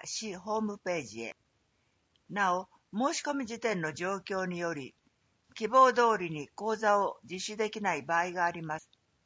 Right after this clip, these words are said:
詳細はこちらとあり、二次元コードが掲載されています。問い合わせ先、市民協働課。電話、内線二千六百十二。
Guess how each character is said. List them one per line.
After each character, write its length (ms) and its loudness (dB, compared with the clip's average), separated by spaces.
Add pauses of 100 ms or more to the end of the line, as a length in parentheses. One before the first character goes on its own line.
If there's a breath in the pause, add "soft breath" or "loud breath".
(1300)
詳 320 -4
細 300 2
は 300 0
こ 120 -10
ち 100 -8
ら 160 2
と 160 -2
あ 100 2
り、 220 -12 (120)
二 120 -10
次 120 -8
元 200 -2
コ 220 -4
ー 20 -4
ド 120 -4
が 200 -4
掲 160 -8
載 240 -6
さ 160 -8
れ 100 -10
て 140 -10
い 80 -8
ま 180 -8
す。 80 -20 (1400)
問 160 -6
い 80 0
合 60 4
わ 140 2
せ 140 -10
先、 440 -12 (720)
市 220 -8
民 240 0
協 280 -2
働 300 -2
課。 260 -4 (1080)
電 320 -4
話、 320 2
内 240 -2
線 420 -4
二 140 -12
千 240 0
六 240 -4
百 240 -10
十 300 -8
二。 280 -8